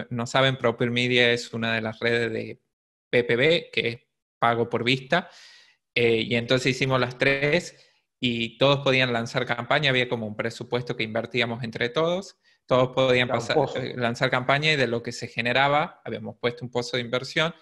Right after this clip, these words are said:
Speaker 1: y de lo que se generaba luego se distribuía entre todos los chicos que formaban parte del, del coaching.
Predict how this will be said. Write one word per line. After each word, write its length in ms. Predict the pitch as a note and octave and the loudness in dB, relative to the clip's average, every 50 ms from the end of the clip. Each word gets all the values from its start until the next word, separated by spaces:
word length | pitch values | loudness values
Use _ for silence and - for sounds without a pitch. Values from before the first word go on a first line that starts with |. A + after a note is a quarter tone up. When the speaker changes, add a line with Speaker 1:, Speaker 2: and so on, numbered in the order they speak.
| _ _ _ _ - | _ _ _ _ -6
Speaker 1:
y 60 | A#2+ | -4
de 100 | A#2 A#2 | -2 -2
lo 140 | A2 A2 G#2+ | -2 -4 -6
que 80 | - A2 | -8 -12
se 160 | - - A#2+ | -14 -14 -16
generaba 680 | - B2+ A2+ A2+ A2+ A#2 B2 - A#2+ A#2+ A#2+ A#2+ B2+ B2 | -12 -8 -6 -4 -2 -2 -4 -6 -8 -6 -2 0 0 2
luego 200 | A#2+ A#2 A#2 A#2+ A#2+ | 2 0 -2 -2 -4
se 120 | - A#2+ | -6 -10
distribuía 520 | A2 A2+ - - A#2 A2+ A2 A#2 A#2 A2+ A#2 | -12 -12 -8 -8 -8 -6 -4 -4 -2 -2 -4
entre 200 | A2+ - A2 G#2+ | -4 -8 -12 -8
todos 180 | - A2+ A#2 | -6 -6 -8
los 100 | A#2 - | -8 -8
chicos 260 | - - A2 - A#2 | -6 -6 -6 -6 -4
que 140 | A2 A2 A2 | -8 -8 -10
formaban 420 | _ - A2+ B2 A2 A2 A2 G#2 - | _ -10 -8 -6 -4 -4 -4 -4 -4
parte 460 | A2 G#2+ - - A#2 A2+ - _ _ _ _ _ _ _ _ _ _ _ - | -8 -8 -6 -4 -6 -6 -6 _ _ _ _ _ _ _ _ _ _ _ -20
del, 760 | D#3 D3+ D3+ F3 F3 A#2 A2 G#2+ G#2+ G#2+ G#2 G#2 G2+ D3 C#3 | -18 -16 -14 -6 -4 -4 -4 -4 -8 -10 -12 -14 -14 -12 -6
del 160 | - - - - | -6 -6 -4 -2
coaching. 400 | - A#2+ A2+ - - - - | -2 -2 -2 -2 -8 -14 -20